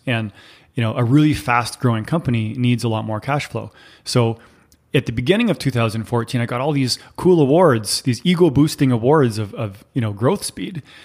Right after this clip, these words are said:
By the end of two thousand fourteen, uh, I'd lost all my profits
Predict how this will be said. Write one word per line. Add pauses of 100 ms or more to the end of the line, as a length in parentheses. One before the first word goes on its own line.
(140)
By
the
end
of
two
thousand
fourteen,
uh,
I'd
lost
all
my
profits